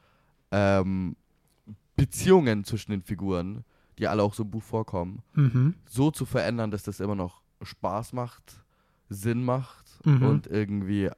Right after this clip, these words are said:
Speaker 1: trotzdem, er hat halt einfach die, die Grundatmosphäre und Stimmung von Dracula verstanden und das übernommen und konnte somit halt irgendwie solche, ga-, weil in dem Buch gibt's so viel Hintergrundgeschichte und Beziehungen
Speaker 2: Ja, ja.
Speaker 1: zwischen den verschiedenen Figuren, die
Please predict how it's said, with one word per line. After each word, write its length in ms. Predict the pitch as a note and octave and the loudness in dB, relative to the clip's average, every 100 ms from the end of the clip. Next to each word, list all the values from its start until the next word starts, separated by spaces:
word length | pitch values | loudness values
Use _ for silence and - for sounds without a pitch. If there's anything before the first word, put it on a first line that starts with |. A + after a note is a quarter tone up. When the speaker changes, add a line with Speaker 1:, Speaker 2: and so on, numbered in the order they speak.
| _ - | _ -4
Speaker 1:
trotzdem, 480 | A#2+ A#2 A#2 G#2+ G#2 _ _ _ _ _ _ _ _ | 0 0 0 -2 -4 _ _ _ _ _ _ _ _
er 140 | - | -2
hat 100 | D3 D3 | 2 2
halt 120 | A#2+ | 2
einfach 240 | A#2+ A#2+ | 0 -2
die, 220 | - A2+ G2+ _ | -4 -6 -6 _
die 120 | A2 - | -6 -6
Grundatmosphäre 960 | - C#3+ C#3+ A#2 - G#2+ - G#2+ A2 | 4 4 4 0 -2 -4 0 2 2
und 100 | G#2+ | 0
Stimmung 400 | - - A2+ A2 | -2 -4 -4 -4
von 140 | G#2+ F#2+ | -6 -8
Dracula 560 | - F2+ A2 G2+ F2 | -6 -4 -4 -4 -4
verstanden 720 | D#2+ E2+ - E2+ - - F2+ | -6 -10 -6 -6 -6 -8 -8
und 400 | F#2 - F2+ F#2 - - _ _ | -8 -8 -10 -10 -12 -20 _ _
das 200 | G#2+ G#2 | -8 -6
übernommen 560 | G#2 F#2+ F#2 F#2 E2+ E2 _ - - - | -6 -4 -2 -2 -4 -6 _ -20 -20 -12
und 120 | F#2+ | -4
konnte 260 | A2 G2 | -2 -2
somit 320 | G2 G#2 G#2 G2+ | 0 0 0 -2
halt 160 | F2+ | -2
irgendwie 300 | F#2 G2 G2 | -4 -2 -4
solche, 500 | F2 F#2+ F#2+ G2+ F2 | 0 0 0 -2 -4
ga-, 200 | D#2 F2 - C2+ | -4 -8 -10 -14
weil 280 | - F2+ E2+ C#2+ | -12 -10 -12 -10
in 80 | G2 | -4
dem 160 | G2 F2 | -4 -4
Buch 160 | G#2+ | -4
gibt's 200 | - F#2+ | -4 -6
so 60 | G2+ | -8
viel 240 | - G#2 | -6 -4
Hintergrundgeschichte 1300 | F#2+ G#2+ G#2 F#2 F#2+ F#2+ - - - - - G2 G#2 G2+ | -4 -4 -8 -8 -8 -8 -10 -18 -20 -12 -8 -4 -2 -2
und 100 | F#2 | -2
Beziehungen 500 | F#2+ - C3 A#2+ A#2 | -4 0 4 4 4
Speaker 2:
Ja, 60 | |
ja. 60 | A#2 | 2
Speaker 1:
zwischen 340 | A#2 G2 - | 0 -4 -4
den 140 | F#2+ F2 | -4 -4
verschiedenen 500 | G2 - A2 G#2 F#2+ | -6 -4 -4 -4 -4
Figuren, 500 | F#2+ E2 G2 F#2+ F2+ | -6 -2 -2 -2 -2
die 280 | F#2+ F#2 | -2 -4